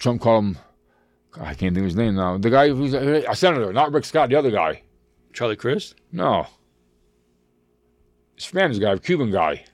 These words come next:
Speaker 2: Here?
Speaker 1: Yeah.
Speaker 2: Marco Rubio?
Speaker 1: Marco Rubio. I'm gonna say it now, I forgot. <laughs>
Speaker 2: Yeah, I don't know.
Speaker 1: No, no, but he, I don't know if he has to in Florida or not. He quit being a senator. Then he lost.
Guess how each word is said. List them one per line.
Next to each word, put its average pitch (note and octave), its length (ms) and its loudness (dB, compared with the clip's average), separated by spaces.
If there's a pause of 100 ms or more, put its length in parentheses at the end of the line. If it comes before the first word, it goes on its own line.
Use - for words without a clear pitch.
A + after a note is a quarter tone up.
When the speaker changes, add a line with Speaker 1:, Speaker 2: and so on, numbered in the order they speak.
(160)
Speaker 2:
Here? A3+ 400 0 (160)
Speaker 1:
Yeah. D#3 400 0
Speaker 2:
Marco B2+ 260 0
Rubio? F#3 400 2
Speaker 1:
Marco E3+ 220 6
Rubio. C#3+ 480 4 (1300)
I'm G#2 80 -2
gonna F#2 120 -4
say A#2 140 0
it G#2+ 60 -2
now, E2+ 80 -2
I - 20 -2
forgot. F2 400 0
<laughs> - 40 -20 (540)
Speaker 2:
Yeah, A#2+ 160 -2
I - 20 2
don't B2+ 160 2
know. C3 160 2
Speaker 1:
No, F3 300 6 (160)
no, G3 160 6
but D3 100 2
he, G3+ 340 6 (240)
I D#3+ 100 6
don't A3+ 100 6
know G#3+ 60 6
if E3 60 4
he C#3+ 60 4
has E3+ 200 4
to E3 80 0
in C#3 40 -2
Florida D#3+ 320 6
or D#3 60 8
not. E3+ 280 6 (520)
He G#3+ 180 6
quit A3 260 4
being D#3+ 140 2
a B2 60 4
senator. G2+ 480 0 (1400)
Then D#3+ 120 4
he D#3 120 6
lost. D3+ 640 6